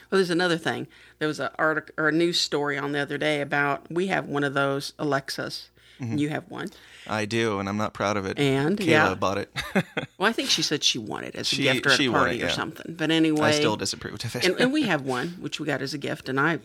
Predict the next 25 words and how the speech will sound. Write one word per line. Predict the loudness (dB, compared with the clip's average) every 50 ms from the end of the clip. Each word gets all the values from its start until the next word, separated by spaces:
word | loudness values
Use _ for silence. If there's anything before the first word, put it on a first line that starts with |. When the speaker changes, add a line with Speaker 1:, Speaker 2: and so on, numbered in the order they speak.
| -12 _ -10
Speaker 1:
I | -6 -4 -4
like | -2 0 -2 -2 -2 -2 -4
it. | -6 -6 -8 _ _ -20 -20 -20 -20 -20 -20 _ _ -4
But | -2 0
there | 2 2
was | 2 4
an | 4 4
article | 6 6 6 4 2 2 2 4
on | 6 6 6 6
the | 4 2 0 -2 -6 -4 0
news | 2 4 6 6 6 4 2
the | 2 2
other | 2 4 2 2
day | 2 4 4 4 4 2
that | 2 2 2 2 2 0 -2 -6 -10 -10 -12 -18 -6 -2
they | 0 0
were | 0 0
talking | 0 0 0 0 0 -2 -4
about | -2 0 0 0 0
it, | -2 -2
like, | -4 -6 -6 -6
giving | -8 -8 -6 -6 -8
it | -8
a | -8
review. | -8 -8 -6 -4 -2 -2 -2 -2 -2